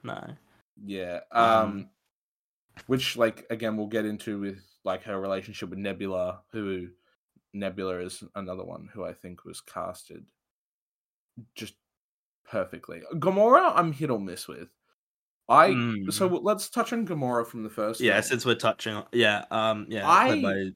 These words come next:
Speaker 1: Zoe Saldana, yeah.
Speaker 2: I don't care about Gamora at all. C-, just 'cause her character is, like, sort of dry. And, like, I understand you used to battle with your sister to win your father's love, and the loser would get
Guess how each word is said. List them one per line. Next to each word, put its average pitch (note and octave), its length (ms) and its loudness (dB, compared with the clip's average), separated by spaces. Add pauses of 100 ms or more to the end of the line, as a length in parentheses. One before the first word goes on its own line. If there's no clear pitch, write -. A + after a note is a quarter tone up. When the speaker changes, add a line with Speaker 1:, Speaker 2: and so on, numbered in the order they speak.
Speaker 1:
Zoe G#2+ 180 2
Saldana, G2 720 -2
yeah. A#2 160 -2 (920)
Speaker 2:
I A#3+ 380 4 (680)
don't B2+ 340 -2
care - 520 -10 (440)
about - 300 -6
Gamora G#2 500 -8 (420)
at C3+ 160 4
all. G#2 240 0 (600)
C-, F3 140 6 (220)
just - 420 0
'cause D3+ 360 2
her D3+ 120 0
character B2 520 2
is, A2+ 120 -2
like, A#2 180 0
sort A#2 280 0
of A2 120 -2
dry. G#2 540 0
And, C3 140 -2
like, E3 160 2
I G#3 160 4
understand A#2+ 1200 0 (320)
you G#2 160 -8
used G#2+ 420 -4
to G#2 100 -2
battle A2 480 2
with A2+ 300 -4
your F#2 100 -8
sister - 520 -6
to G2+ 180 -14
win G#2 280 -8
your F#2+ 80 -10
father's G2 480 0
love, G#2 320 2
and F#2+ 160 -10
the F2+ 60 -14
loser G2+ 460 -8
would F2+ 180 -12
get F#2+ 180 -10